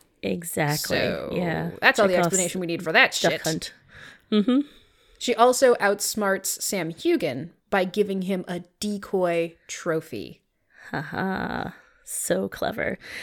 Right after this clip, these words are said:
Speaker 1: Yeah, ob-, obviously at the airport they bought all the decoy trophies.
Speaker 2: Exactly. Because, thinking ahead, spycraft. They know what's up. Uh, after that,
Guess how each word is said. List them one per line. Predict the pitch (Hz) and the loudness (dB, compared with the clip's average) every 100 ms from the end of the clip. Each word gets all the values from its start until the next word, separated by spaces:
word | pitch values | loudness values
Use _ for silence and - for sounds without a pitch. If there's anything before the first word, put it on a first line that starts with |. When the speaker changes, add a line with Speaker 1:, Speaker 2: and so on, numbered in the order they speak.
| - | -4
Speaker 1:
Yeah, | - 202 - | 6 6 8
ob-, | 196 208 - - | 6 6 0 -2
obviously | - 220 240 - 220 | 4 6 6 4 2
at | 208 | 2
the | - | 2
airport | - 185 208 - | 2 0 0 0
they | 214 | -2
bought | 196 160 175 | 0 0 0
all | - 185 190 | 0 0 2
the | 233 233 240 - _ - | 4 4 2 -2 _ -6
decoy | 262 - 302 | -4 0 0
trophies. | - 403 - - - - _ _ _ - | 2 0 -2 -4 -10 -12 _ _ _ 0
Speaker 2:
Exactly. | 220 190 202 185 190 165 151 - | 0 2 2 2 2 -6 -8 -6
Because, | 208 - 349 294 320 - _ | -8 2 6 6 2 -10 _
thinking | - 208 226 | 4 4 4
ahead, | 240 254 320 - - | 2 4 4 2 -8
spycraft. | - - 339 330 320 208 117 - - _ | -8 2 6 6 4 0 -2 -8 -20 _
They | 226 320 | 4 8
know | 330 262 | 8 8
what's | 190 151 - | 4 0 0
up. | 151 - - _ _ _ _ _ _ _ _ - _ _ _ _ - | -2 -2 -14 _ _ _ _ _ _ _ _ -20 _ _ _ _ 2
Uh, | 190 185 | 4 6
after | 214 269 - 247 | 6 6 4 4
that, | 208 233 - | 6 6 2